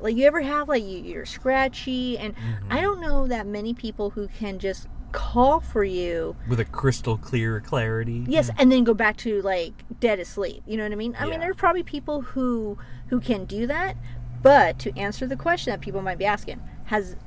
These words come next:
Speaker 1: your fiance ever done that?
Speaker 2: No.
Speaker 1: Yeah. Yeah,
Speaker 2: Usually,
Speaker 1: I
Speaker 2: if she calls for me, it's, like, really muffled 'cause she'll still have the blankets over her head.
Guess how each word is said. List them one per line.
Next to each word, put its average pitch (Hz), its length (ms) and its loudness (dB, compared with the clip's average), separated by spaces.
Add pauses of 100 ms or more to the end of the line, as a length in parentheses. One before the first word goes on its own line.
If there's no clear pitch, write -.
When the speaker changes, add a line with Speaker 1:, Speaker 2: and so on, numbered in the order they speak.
(180)
Speaker 1:
your 202 160 2
fiance 180 360 -4
ever 151 140 -2
done 120 200 -4
that? - 200 -6 (160)
Speaker 2:
No. 110 220 -2 (460)
Speaker 1:
Yeah. 190 160 2 (920)
Yeah, 208 340 8
Speaker 2:
Usually, 139 260 12
Speaker 1:
I 123 40 8
Speaker 2:
if 120 80 0
she 131 180 -2
calls 123 380 2
for 135 60 -6
me, 117 120 0
it's, 107 160 -4
like, 95 160 -4
really 113 260 -2
muffled 107 760 -2
'cause 107 120 -2
she'll 104 140 -4
still 104 200 -2
have 101 120 0
the 101 60 -4
blankets 98 480 -4
over 101 340 2
her 98 140 0
head. 98 120 -2